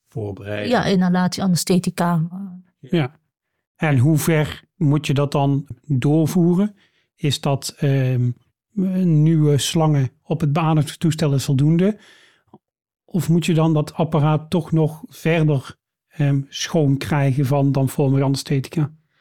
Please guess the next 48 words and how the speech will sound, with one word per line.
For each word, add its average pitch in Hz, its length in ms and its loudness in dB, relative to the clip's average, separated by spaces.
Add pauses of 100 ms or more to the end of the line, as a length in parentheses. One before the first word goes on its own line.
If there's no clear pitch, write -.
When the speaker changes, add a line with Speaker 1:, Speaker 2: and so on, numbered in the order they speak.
(1080)
Speaker 1:
Nou, 127 280 -4
nou, 131 160 2
die 131 100 2
voor-, 160 200 0
die 131 160 2
voorbereidingsmaatregelen, 156 1600 0
die, 120 460 -2
eh, 113 80 0
die, 156 180 -2
die, 131 180 -2
die 123 200 -4 (180)
zijn 127 260 0
eigenlijk 135 340 2
voor 143 140 0
iedere 127 240 2
machine 113 460 -4 (260)
net 135 320 0
even 107 360 -6
weer 107 140 -2
wat 98 140 -4
anders. 135 520 0
Speaker 3:
Mhm. 151 260 4 (300)
Speaker 1:
Ik, 127 200 -6
ik, 139 140 -2
het - 120 -6
is, 131 120 0
het - 200 -8
is 135 140 0
sowieso 131 600 2
verstandig 135 520 0
om 113 120 0
de 110 60 2
patiënt 113 260 0
natuurlijk 107 300 0
als 110 100 -2
eerste 131 320 0
te - 100 -6
plannen, 135 400 0
dat 117 180 -2
je - 60 0
de 104 120 0
tijd 113 280 -2
hebt 131 180 -2
om 131 160 0
het 123 100 -2
voor 127 220 0
te 131 80 -2
bereiden. 120 460 0